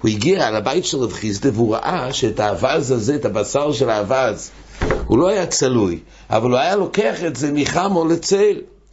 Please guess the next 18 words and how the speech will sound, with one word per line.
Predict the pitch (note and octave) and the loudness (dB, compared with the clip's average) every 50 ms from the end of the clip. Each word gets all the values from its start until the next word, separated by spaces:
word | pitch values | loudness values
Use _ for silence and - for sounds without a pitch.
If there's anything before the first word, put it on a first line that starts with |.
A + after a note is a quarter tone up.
| - - - - | -20 -20 -6 0
ואומר | A2+ C#3+ C#3 C3+ C3 B2+ B2 | 2 2 2 2 0 0 0
רב | B2 B2 - | 0 -2 -2
חיסדא, | - - A3+ A3 F3 - E3 | -2 -2 -2 0 0 0 0
חסרון | C#3 - F#3+ F#3+ G3+ - F#3+ F#3 F3+ | 0 0 0 0 0 0 -2 -4 -4
קיסקו | - G#3+ A#3 A#3 - - F#3 F#3 | -4 -6 -6 -6 -4 -4 -6 -4
חזינון. | - F3 D3+ A#2+ A#2+ C3 A#2+ G#2 F2+ E2 D#2 - - - - - - - | -2 -2 -2 0 -2 -2 -2 -4 -6 -8 -12 -16 -20 -20 -20 -18 -10 -2
אומר | - A#2 C3 D#3+ E3+ D#3+ | 0 2 2 2 2 2
רש"י, | C3 A#2+ A#2+ A2+ - - C#3 D3+ E3+ - - - - - - - - - - - - - - | 0 -2 -2 -2 -2 -2 -2 -4 -4 -6 -10 -16 -20 -20 -20 -20 -20 -20 -18 -16 -16 -8 -4
שאתם | - - D#3 C3 C3 - - F3+ F#3 | -2 0 0 0 0 0 0 2 2
מניחים | F#3 F3 E3+ G3+ - F3+ G3 | 2 2 0 0 0 0 0
אותה | F#3+ G3+ G3 F#3+ D3+ | 0 0 0 -2 0
בשמש | C#3 C3+ - - - E3+ E3 E3+ E3 - - | 0 0 0 0 0 -2 -2 -2 -4 -4 -4
ומתחמם | C3+ - - - - B2 C3+ E3 F#3+ F3+ D3+ | -4 -4 -4 -4 -4 -2 -2 0 0 0 0
וסילקו | C3 B2 - - C3 B2 A#2+ - - D#3+ | -2 -2 -2 -2 -4 -4 -2 0 0 2
על | C#3+ D3 D3 D3 | 2 0 -2 -4
פיו | - F#3 E3+ C3+ | -6 -6 -4 -2
מחמו | B2+ B2 A#2+ B2 C3+ C#3+ | -2 -2 -2 -2 -2 0
לצל. | C#3+ C#3+ C#3+ - - - - | 0 0 0 0 0 0 0